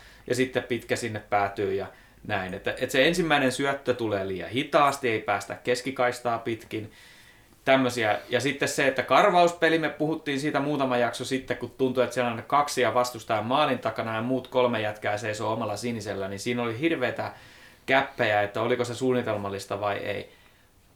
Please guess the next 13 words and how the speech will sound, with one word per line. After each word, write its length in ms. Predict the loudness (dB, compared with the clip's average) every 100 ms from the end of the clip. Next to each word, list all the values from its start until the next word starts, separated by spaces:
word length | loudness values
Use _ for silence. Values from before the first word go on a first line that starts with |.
| -8
Mutta 540 | -4 -4 -4 _ -16 -16 -20 _ _
nyt 240 | 0 0 0
mulla 220 | 2 2
on 80 | 4
taas 240 | 4 4
sitten 260 | -2 -2 4
eilisen 440 | 6 6 2 2
pelin 260 | 4 6 6
jälkeen 540 | 4 0 -2 -2 -4 -12 -4
nousi 300 | 2 2 2
taas 280 | 2 2 2
sillain, 340 | 0 2 0
että, 260 | -2 -4